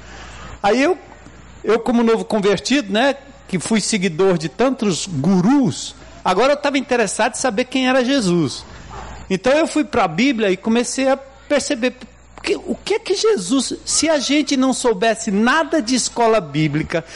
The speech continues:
se a gente não tivesse nenhum modelo aí fora de ensino bíblico formal, e a gente mergulhasse no Novo Testamento,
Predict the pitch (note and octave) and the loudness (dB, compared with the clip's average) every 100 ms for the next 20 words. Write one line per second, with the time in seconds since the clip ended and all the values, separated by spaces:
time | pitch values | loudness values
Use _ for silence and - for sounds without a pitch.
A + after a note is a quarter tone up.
0 | - - A#3 G#3+ C#4 - D4 C#4 G#3+ B3 | -12 -4 -2 0 -2 -2 -2 -2 -2 -2
1 | - A3 B3 D#4+ E4 D#4+ C#4 E3+ A3 A3+ | -2 0 2 2 2 2 0 0 2 2
2 | G#3+ G3 - - F#3 F#3 F#3 F#3 - - | 2 -2 -4 -2 2 2 2 -2 -8 -20
3 | - C#3 E3+ F#3+ - - G3 A3 G#3 D3 | -12 -4 0 0 0 -2 0 2 0 0
4 | F3+ F#3 D3+ F#3 - G3+ D3+ C3 C#3 C#3+ | 0 -2 -4 -6 -2 -2 -2 -2 -2 0
5 | C#3+ D3+ - - G3+ A#3 A#3+ C4+ - B3+ | 0 -2 -8 -4 0 0 0 -2 2 2
6 | D4 C4 C4+ A3+ A#3 B3+ - A#3 A#3 A3 | 2 2 0 2 0 0 0 2 2 4
7 | D4 E4 C#4+ D#4 C4 - C#4 G#3 G#3 - | 2 0 -2 -2 -2 -2 -2 0 -2 -4